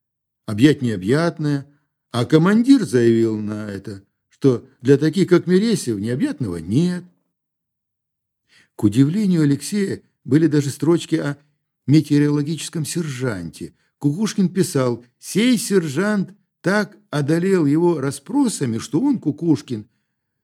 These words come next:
принуждён был скомандовать ему: 'Налево, кругом марш!'». В конце письма Кукушкин писал,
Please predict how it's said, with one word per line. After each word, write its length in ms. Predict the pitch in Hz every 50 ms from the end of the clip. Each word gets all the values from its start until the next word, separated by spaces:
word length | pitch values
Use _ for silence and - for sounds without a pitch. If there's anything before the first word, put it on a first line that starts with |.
| _ _
принуждён 640 | - 151 185 185 185 190 147 135 160 226 233 208 180
был 160 | 196 202 180
скомандовать 920 | - - - - 165 175 185 214 214 214 196 190 190 196 190 190 175 185
ему: 260 | 180 175 185 185 175
'Налево, 680 | 143 120 107 107 123 170 214 226 226 220 208 202 202 196
кругом 600 | - - _ - 135 151 202 214 226 220 220 196
марш!'». 500 | 160 - 254 302 285 175 - _ _ _ _ _ _ _ _ _ _ _ _ _ _ _ _ _ _ _ _ _ _ _ _ _ _ _
В 80 | _ _
конце 340 | - 123 139 147 147 294 285
письма 360 | 294 233 147 - 165 196 196
Кукушкин 640 | 196 156 127 - 226 214 - - 202 185 180 165 -
писал, 760 | _ - 190 - - - - 135 131 131 131 127 127 123 -